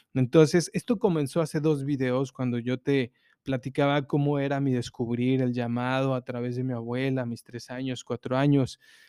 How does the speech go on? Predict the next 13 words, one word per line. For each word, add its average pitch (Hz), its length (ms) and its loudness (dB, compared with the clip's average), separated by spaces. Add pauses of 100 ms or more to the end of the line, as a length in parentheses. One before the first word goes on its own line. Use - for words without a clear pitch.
las 127 180 0
meditaciones, 135 1000 0
la 127 120 0
hipnosis, 131 580 2
los 123 160 -2
viajes 135 360 -4
astrales, 139 840 -4 (400)
este, 123 880 -2
ir 135 200 0
con 143 200 4
algunos 131 420 0
hermanos 123 420 -2
espirituales. 131 920 -2